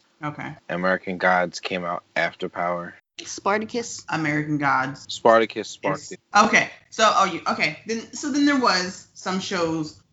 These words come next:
Speaker 1: on there, and yeah, it, they, they definitely ran it in the, between the Power thing, though. So you're right. Okay.
Speaker 3: But this was their next big show.
Speaker 1: Yeah, I think it, I think it has the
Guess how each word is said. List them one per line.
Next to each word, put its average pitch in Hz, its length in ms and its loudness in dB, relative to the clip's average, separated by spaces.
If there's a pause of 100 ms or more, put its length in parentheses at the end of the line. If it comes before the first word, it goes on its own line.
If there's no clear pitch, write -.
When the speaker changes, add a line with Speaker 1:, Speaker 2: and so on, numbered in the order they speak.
Speaker 1:
on 165 260 4
there, 156 500 2
and 156 640 2 (220)
yeah, 220 400 4
it, 202 120 -2
they, 233 140 4
they 214 140 0
definitely 240 400 2
ran 190 220 0
it 170 200 -4
in 185 120 -2
the, 175 60 -2
between 175 580 -6
the - 440 -6
Power 156 440 2 (160)
thing, 156 200 -2
though. 147 200 -4
So - 120 -12
you're 226 200 -6
right. - 120 -8
Okay. 156 200 -8 (320)
Speaker 3:
But 190 160 -6
this 202 180 2
was 202 180 2
their 190 220 2
next 175 420 0 (120)
big 156 320 -2
show. - 400 -8 (140)
Speaker 1:
Yeah, 110 360 -2
I 190 140 4
think 226 180 2
it, - 160 -4
I 190 60 4
think 220 180 0
it 214 80 0
has 180 340 2 (100)
the 151 460 -2